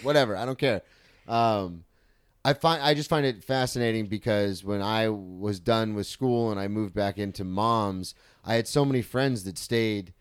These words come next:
like, they got lucky and found jobs and stayed in the area or moved just because of their job, which I always thought was so interesting 'cause it was,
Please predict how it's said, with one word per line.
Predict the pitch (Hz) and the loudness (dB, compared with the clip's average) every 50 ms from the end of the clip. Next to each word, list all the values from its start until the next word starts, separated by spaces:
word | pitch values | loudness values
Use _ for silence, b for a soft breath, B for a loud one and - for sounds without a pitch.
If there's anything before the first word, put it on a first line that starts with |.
| _ _ - | _ _ -8
like, | - 110 101 | -8 -6 -4
they | 110 120 | -2 -2
got | 113 117 113 | 0 0 0
lucky | 107 110 110 107 - 110 110 | 0 -2 -2 -4 -4 -6 -8
and | 104 98 | -6 -6
found | - 104 104 104 95 | -6 -6 -6 -6 -4
jobs | 101 98 95 101 104 104 101 | -4 -2 -2 -2 -2 -4 -4
and | 104 101 | -8 -8
stayed | - - 110 110 | -4 -2 0 0
in | 110 | 0
the | 104 98 101 | -2 -2 -2
area | 104 107 113 117 117 | 0 0 0 0 0
or | 107 117 120 117 | 2 2 2 2
moved | 110 107 110 117 123 123 110 101 | 2 0 0 0 0 0 -2 -4
just | 117 113 - - | -6 -6 -6 -6
because | 113 101 - 101 101 107 107 107 | -10 -10 -6 -4 -4 -4 -2 -2
of | 113 110 98 90 92 | -4 -4 -6 -6 -6
their | - 107 107 | -4 -4 -4
job, | 95 - 104 101 104 107 113 117 113 b b b b b b b b b _ | -4 -4 -4 -2 -2 -2 -2 -4 -6 b b b b b b b b b _
which | 127 127 | -2 0
I | 165 | 2
always | 175 185 180 - | 2 2 2 2
thought | - 170 151 | 0 0 0
was | 147 - | 0 0
so | - 143 123 | 0 0 0
interesting | 135 160 165 - 160 - - 120 107 | 0 -2 -4 -6 -6 -6 -4 -4 -4
'cause | - 123 113 92 101 | -2 -4 -4 -4 -4
it | 101 107 | -6 -4
was, | 107 110 104 82 80 | -2 -4 -4 -4 -8